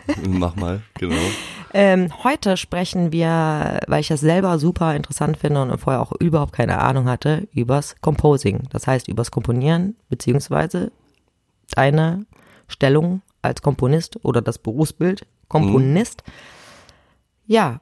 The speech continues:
Speaker 2: und, äh, genau, ihr wisst wahrscheinlich alle, du hast es ja eben schon angerissen, was ist ein Komponist? Einer, der was schreibt.
Speaker 1: Genau,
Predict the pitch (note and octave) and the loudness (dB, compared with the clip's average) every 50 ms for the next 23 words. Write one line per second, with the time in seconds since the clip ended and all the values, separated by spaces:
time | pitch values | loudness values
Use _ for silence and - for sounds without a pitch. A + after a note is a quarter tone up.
0 | _ _ - F3 E3+ E3+ F3 E3+ E3+ E3+ E3 - - - - E3+ E3+ E3+ E3 E3 | _ _ 2 4 4 6 6 4 4 2 0 -4 -8 -4 -2 0 2 2 2 2
1 | E3 D#3+ D#3 D#3 D#3+ D#3+ _ _ _ _ _ _ _ _ - - G#3 G3+ F#3 D#3 | 0 0 -2 -4 -8 -10 _ _ _ _ _ _ _ _ -6 -4 0 2 4 4
2 | A#2 - - _ _ _ - - D#3+ D3+ E3 F#3 - - F#3+ F3 - F#3+ F#3+ G3 | 2 0 -4 _ _ _ -4 -2 0 0 0 -2 -2 -2 -2 0 0 0 0 0
3 | - - G#3 G#3 G#3+ A3+ A#3 A3+ F3+ D#3+ E3 D#3 - D#3+ - D#3 D#3+ D3+ D#3+ D3 | -2 -2 -2 0 0 -2 -2 0 -2 -2 -2 -2 -4 -2 -2 -2 -2 0 0 0
4 | D#3+ E3 F3+ F#3 G3 G#3 G#3+ A3 A#3 A#3 A3 E3+ D3+ E3 E3 F3+ E3 F3+ E3 E3 | 0 0 0 0 -2 -2 -2 -4 -4 -4 0 -2 0 0 0 0 0 0 2 2
5 | D#3+ D#3+ - D#3 F3+ G#3+ A#3+ - - - - C3 D3+ E3 E3 E3 E3+ F3+ F#3 - | 0 2 2 2 2 2 0 -2 -6 -4 0 2 2 2 2 2 2 2 0 0
6 | - - G#2 F#2+ - - - - _ _ _ _ - - - A#2+ G2+ E2+ D#2 D#2 | -2 -2 -2 -2 -2 -8 -16 -18 _ _ _ _ -20 -6 -4 -2 -2 -2 -4 -6